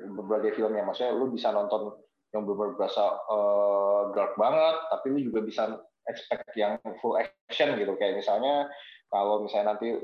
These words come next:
ya siapa tahu ya, misalnya, misalnya Frankenstein jadi dibuat gitu kan, lu akan, lu mungkin bisa expect, "Oh, yaudah deh, yang dark deh," gitu. Nah, kayak, kayak kita nonton M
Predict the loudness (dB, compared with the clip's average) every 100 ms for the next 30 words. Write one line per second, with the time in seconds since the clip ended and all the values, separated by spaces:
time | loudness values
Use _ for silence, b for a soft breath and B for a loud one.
0 | -8 -6 -6 -4 0 2 4 4 2 -2
1 | -4 -2 0 0 0 0 -2 -2 2 2
2 | 2 -2 -4 -4 2 6 6 4 0 2
3 | 2 2 0 0 2 2 0 -4 -6 -4
4 | -2 -2 -4 -4 -2 -2 -2 -6 -4 -2
5 | 0 2 2 2 2 0 0 0 2 0
6 | 0 0 -2 -2 -2 -6 B B _ -10
7 | -4 0 0 2 0 2 2 2 2 0